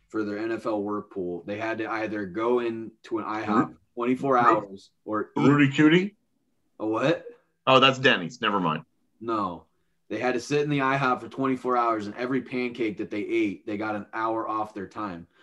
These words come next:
Speaker 1: So the more pancakes you ate, the less time you had to spend in there. Gets a little, uh,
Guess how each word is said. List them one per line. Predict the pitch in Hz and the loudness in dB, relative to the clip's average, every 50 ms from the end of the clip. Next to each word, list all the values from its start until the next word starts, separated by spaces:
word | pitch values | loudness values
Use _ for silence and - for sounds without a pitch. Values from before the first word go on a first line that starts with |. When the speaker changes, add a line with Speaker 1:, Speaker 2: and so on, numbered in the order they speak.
| _ _ _ | _ _ _
Speaker 1:
So | - - 123 117 | -6 -4 -2 -2
the | 110 | -2
more | 104 107 120 127 127 | -2 0 2 2 2
pancakes | - 127 135 127 127 120 - 131 117 113 107 - | 2 2 4 4 4 4 4 6 6 6 4 4
you | 101 104 110 117 | 4 6 8 10
ate, | 117 117 107 - - | 10 8 6 6 2
the | 95 | -2
less | 95 98 113 113 110 - | 0 2 2 2 0 -2
time | - 127 113 110 107 104 | -2 -2 -2 0 0 0
you | 110 | 0
had | 107 101 92 | 0 -2 -2
to | 90 | -4
spend | - - - 113 107 104 104 | -8 -6 -4 -2 -2 0 0
in | 104 107 104 | 0 0 0
there. | 104 95 87 82 80 - _ - - _ _ _ _ _ _ _ _ _ _ _ _ _ - | -2 -2 -4 -6 -8 -12 _ -20 -20 _ _ _ _ _ _ _ _ _ _ _ _ _ 4
Gets | 120 117 113 - | 4 4 4 6
a | 117 | 6
little, | 120 127 127 127 127 127 123 123 | 8 10 10 10 10 8 8 8
uh, | 120 117 117 113 107 104 101 | 8 8 8 8 6 4 2